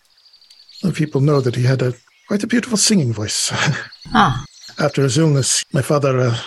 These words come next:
Speaker 1: kept him in isolation in his, uh, office, uh, laboratory. Anyway, uh, <clears throat> this is my life now. Uh,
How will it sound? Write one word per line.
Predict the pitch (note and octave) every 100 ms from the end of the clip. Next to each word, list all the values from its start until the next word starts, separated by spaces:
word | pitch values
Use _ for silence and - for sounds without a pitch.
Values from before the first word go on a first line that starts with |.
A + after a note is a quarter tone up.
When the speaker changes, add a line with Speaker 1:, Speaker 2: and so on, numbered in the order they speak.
| - _ _
Speaker 1:
kept | - G3 E3+
him | D3
in | D3
isolation | D3+ D#3+ D#3 - C#3 C3+ B2
in | C#3 B2 A#2 _ _
his, | - A2+ - C3
uh, | A2 A#2+ - - - - _ _ _ _ _ _ -
office, | - F2+ - - - - -
uh, | - B2 - - - - - - - _ _
laboratory. | A2 A2+ A2 A2 - B2+ B2+ E3+ D3 C#3 C#3+ C3+ - - - - - - - - - - _ - -
Anyway, | A#2+ A2+ A2 - -
uh, | C3 A#2 G#2+ - - -
<clears throat> | G2+ G#2 _ _ _ - - _ _ _ _ _ _
this | F3+ -
is | F#3+
my | F#3
life | F3+ A#2 - B2
now. | A2+ C#3
Uh, | B2+ A#2+ A#2+